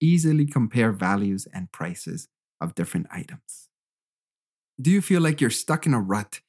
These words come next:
and need to shake things up? Do you want to become more curious, ask better questions, and gain insights into the world around you? If so, I can help.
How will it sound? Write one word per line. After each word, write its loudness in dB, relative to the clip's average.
and 4
need 4
to 0
shake 0
things 0
up? -6
Do 0
you 4
want 4
to 0
become 2
more 6
curious, 0
ask -2
better 0
questions, -2
and 0
gain 2
insights 2
into 2
the 0
world 2
around 0
you? -4
If 4
so, 0
I -2
can -2
help. -8